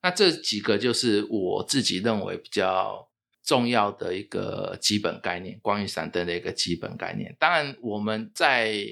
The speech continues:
网络上或者是其他的老师，他们有的时候会讲到一些关于闪灯的一个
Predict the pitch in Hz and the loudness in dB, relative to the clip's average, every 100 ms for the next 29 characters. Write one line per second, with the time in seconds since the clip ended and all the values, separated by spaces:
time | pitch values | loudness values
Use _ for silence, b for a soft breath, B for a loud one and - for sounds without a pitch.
0 | - _ - 107 120 156 156 139 123 143 | -12 _ 2 4 4 2 4 2 4 2
1 | 101 95 - 110 101 104 - 107 104 110 | 2 0 -2 0 0 -2 0 0 2 2
2 | 107 - 92 90 98 90 90 - - 92 | 2 0 -4 -2 -4 -4 -4 -4 -2 0
3 | 95 90 - 107 101 95 90 90 107 104 | -2 -2 -2 -2 -2 -2 -2 0 2 2
4 | 107 95 - 92 101 98 95 95 92 90 | 2 0 -4 -4 0 0 0 -2 2 2
5 | 87 90 - - 95 101 92 92 - - | 2 -2 -4 0 0 0 -4 -4 -2 -2
6 | 87 90 92 95 95 95 95 90 | -4 -4 -4 -2 0 0 -2 -4